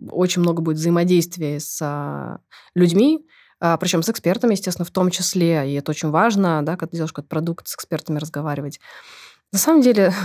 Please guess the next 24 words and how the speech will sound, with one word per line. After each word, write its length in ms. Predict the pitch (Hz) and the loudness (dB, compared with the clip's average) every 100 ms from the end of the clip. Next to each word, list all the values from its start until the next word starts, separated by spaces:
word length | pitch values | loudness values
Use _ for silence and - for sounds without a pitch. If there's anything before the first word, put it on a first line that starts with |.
| 180 | -4
<laughs> 260 | 190 - - | -6 -6 2
во 80 | 202 | 2
что 120 | 247 | 4
бы 80 | 214 | 2
я 60 | |
вложилась, 380 | 202 202 247 - | 4 2 2 -2
это 100 | 180 | -10
в 60 | - | -4
продуктовую 480 | 180 185 190 180 175 | -4 -4 -4 -4 -2
команду, 400 | 165 156 151 151 | -2 -2 -4 -8
чёрт 300 | - 147 - | -12 -10 -8
возьми. 340 | 143 143 156 | -6 -6 -8
Потому 320 | 170 170 180 | -4 0 0
что 140 | 175 - | 2 2
эти 340 | 202 196 196 | 4 2 2
люди 440 | 185 240 254 190 185 | 0 2 4 2 0
должны 460 | 185 170 175 202 | 0 0 2 2
будут 500 | 190 185 180 165 - - | 4 2 2 0 -2 -6
путём 300 | 180 180 185 | -4 2 0
своих, 460 | 180 185 180 175 - | 2 2 2 2 0
а, 280 | 165 160 160 | 0 2 2
методик, 720 | 170 196 233 233 196 185 - | 2 4 4 4 4 0 2
опыта, 440 | 202 214 175 175 170 | 2 2 0 0 -2
бэкграунда 680 | 175 180 190 190 170 160 | -2 2 2 2 2 0